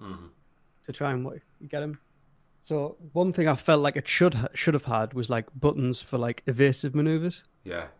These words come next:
Speaker 2: But then that would put it squarely in an arcade flight game rather than
Speaker 1: Yes.
Speaker 2: a sim f-, game.
Speaker 1: Yeah.
Speaker 2: So I can appreciate why they haven't done it, but I felt like I missed it being a novice player.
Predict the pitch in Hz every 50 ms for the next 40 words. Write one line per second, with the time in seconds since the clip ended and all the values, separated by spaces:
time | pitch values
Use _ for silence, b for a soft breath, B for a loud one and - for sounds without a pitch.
0 | _ _ _ _ _ _ - 120 - 139 135 131 127 123 123 - 151 135 127 -
1 | - 147 127 120 - - - - 143 131 131 127 123 127 123 123 120 120 120 120
2 | - - - 131 127 - - - 139 131 131 139 - _ _ - _ _ - 147
3 | 139 135 135 131 127 123 120 113 113 113 123 120 117 110 - - 135 127 123 127
4 | - - _ _ _ - 131 127 131 123 _ _ _ _ _ - 82 80 - -
5 | _ - - 135 123 120 131 - 151 139 139 - 170 160 139 - 151 147 135 127
6 | 143 139 139 135 131 120 127 156 147 147 135 123 - 120 117 120 - - 147 135
7 | 143 127 117 - _ _ _ _ - - - - 127 123 127 123 - 131 117 120
8 | 123 127 117 - - 143 131 131 131 135 127 123 120 117 113 117 117 117 117 120
9 | 117 - - _ - 131 127 127 120